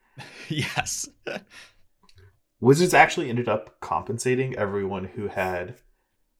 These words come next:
Speaker 2: played in one of these opens,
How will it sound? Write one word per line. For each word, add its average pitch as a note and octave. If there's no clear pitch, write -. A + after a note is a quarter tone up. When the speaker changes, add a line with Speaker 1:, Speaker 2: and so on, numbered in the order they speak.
Speaker 2:
played G#2+
in G2+
one G#2
of F#2
these F#2
opens, G2